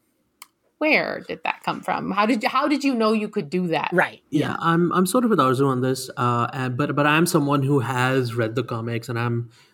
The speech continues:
Speaker 3: you know, familiar with her abilities and her,
Speaker 2: Mm-hmm.
Speaker 3: you know, catchphrase and what she calls her powers. So, but, but even to me, it felt sort of out of nowhere. Like, oh,
Speaker 2: Mm-hmm.
Speaker 3: it's like, yeah, I'm, you know, Leonardo DiCaprio in the,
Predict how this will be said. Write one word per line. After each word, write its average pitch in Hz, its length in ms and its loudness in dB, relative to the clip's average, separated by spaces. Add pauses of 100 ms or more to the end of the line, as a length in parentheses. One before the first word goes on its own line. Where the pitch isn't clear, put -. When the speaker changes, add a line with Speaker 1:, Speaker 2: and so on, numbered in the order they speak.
(120)
Speaker 3:
you 123 80 4
know, 117 180 0
familiar 123 540 2
with 113 360 0
her 117 100 -2
abilities 131 720 0
and 110 160 -2
her, 110 80 -4
Speaker 2:
Mm-hmm. 117 260 -2
Speaker 3:
you - 40 -12
know, 110 360 -20
catchphrase 120 500 0
and 113 100 -2
what 110 80 -8
she - 80 -18
calls 139 280 2
her 131 60 4
powers. 139 420 4 (300)
So, 175 440 0
but, 160 220 0
but 160 120 2
even 190 220 2
to 185 60 2
me, 156 220 2
it 135 100 -2
felt 135 420 0
sort 135 180 0
of 131 120 0
out 123 140 0
of 135 120 0
nowhere. 131 600 -2
Like, 120 280 -4
oh, 180 200 4
Speaker 2:
Mm-hmm. 123 80 2
Speaker 3:
it's - 360 -6
like, 131 180 -10 (260)
yeah, 135 240 2
I'm, 127 360 0
you 131 80 -4
know, 113 200 -10
Leonardo 123 380 -2
DiCaprio 120 600 0
in 117 120 0
the, 117 340 0